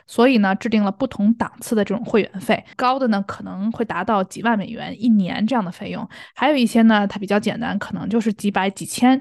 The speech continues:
这么一个概念。但是呢，这只是会员费。其实你额外消费都是要花钱的，这个会员费只是代表说你是我们的一份子，你可以享受这些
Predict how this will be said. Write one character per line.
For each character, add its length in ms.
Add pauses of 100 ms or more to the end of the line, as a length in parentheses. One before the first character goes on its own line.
(160)
这 100
么 80
一 60
个 120
概 180
念。 200 (340)
但 160
是 160
呢， 140
这 160
只 300
是 220
会 180
员 220
费。 240 (300)
其 140
实 80
你 380
额 140
外 120
消 220
费 160
都 140
是 100
要 100
花 200
钱 280
的， 160 (240)
这 120
个 80
会 120
员 160
费 160
只 140
是 140
代 160
表 120
说 220
你 140
是 160
我 80
们 100
的 80
一 140
份 200
子， 200
你 100
可 140
以 80
享 260
受 220
这 120
些 400